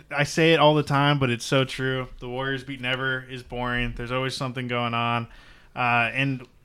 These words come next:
they have a tendency to surprise us every once in a while, and they definitely did that last night. I just got back this morning from Salt Lake City. Uh, they played at Utah last night against a, a Utah team that is probably lottery bound, a team that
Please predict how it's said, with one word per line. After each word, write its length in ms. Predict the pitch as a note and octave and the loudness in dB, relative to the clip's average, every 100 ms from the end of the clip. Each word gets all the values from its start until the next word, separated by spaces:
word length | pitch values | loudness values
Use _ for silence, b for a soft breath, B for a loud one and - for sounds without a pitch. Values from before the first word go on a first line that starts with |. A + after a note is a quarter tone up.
| C3+ | -2
they 280 | C#3 C#3 | 2 2
have 300 | C3+ G#2+ D3+ | 0 2 2
a 40 | D3+ | 2
tendency 640 | - F3 E3+ D#3 D#3+ D3+ | -2 0 0 -4 -4 -4
to 380 | D3+ - C#3+ C#3+ | -4 -6 -4 -4
surprise 440 | C3+ - D3+ G3+ | -6 -2 2 2
us 160 | C3+ A#2 | 0 -2
every 200 | B2 A2+ | -2 -2
once 320 | A2+ A2 - | -4 -6 -8
in 40 | A2+ | -6
a 60 | |
while, 320 | A2 A2 A2+ | -2 0 0
and 400 | A2+ A2+ A2+ A2+ | 0 0 0 -2
they 100 | A2+ | -4
definitely 600 | G#2+ B2 B2 - C3+ B2+ | -4 -2 -2 -2 -4 -4
did 260 | A2 A#2 A2 | -4 -6 -4
that 260 | A#2 G#2+ G#2+ | 0 0 0
last 320 | G2+ G2+ - | -4 -4 -6
night. 200 | A2 G2 | -6 -4
I 100 | G#2 | -6
just 240 | A2 - | -8 -8
got 180 | A#2+ G#2 | -6 -4
back 240 | A2 G#2+ | -4 -4
this 160 | A#2 G#2+ | -6 -12
morning 300 | A2+ A2+ A2 | -8 -8 -8
from 160 | A2+ G#2+ | -12 -14
Salt 240 | B2+ A2 | -12 -12
Lake 140 | G#2+ | -14
City. 480 | - F3 E3+ E3 - B B B B | -10 -6 -4 0 2 B B B B
Uh, 200 | - A2+ | -2 0
they 160 | A2 A#2 | 0 -2
played 640 | - C#3 C3 C3 B2+ A#2+ b b b b b b - | -4 -2 2 4 2 0 b b b b b b -10
at 300 | C#3 C3+ C3+ | 4 6 6
Utah 480 | B2 D3+ D#3 E3 D3+ | 4 0 2 6 8
last 320 | D3+ D3+ C#3+ | 8 6 4
night 200 | D#3+ D3+ | 2 2
against 340 | C3+ B2+ A#2+ A#2 | 2 0 -4 -6
a, 180 | G#2+ A#2 | -4 -2
a 20 | |
Utah 460 | A#2 C3+ C3+ C3 | 0 -2 2 0
team 400 | C3 - C3 C3+ | 0 -2 -2 -2
that 180 | C3 A2 | 0 0
is 140 | G#2+ G2+ | 0 -6
probably 680 | - B2 B2 C3 B2+ B2+ | -6 0 0 0 0 0
lottery 440 | A#2+ A#2 A#2+ B2+ B2 | 2 6 6 6 4
bound, 540 | A#2 A2+ B2 B2 A#2+ | 4 4 6 6 4
a 40 | A2 | 0
team 400 | - A#2+ A#2+ A#2 | -4 -4 -4 -2
that 380 | A2+ A2 G#2+ | 0 0 -4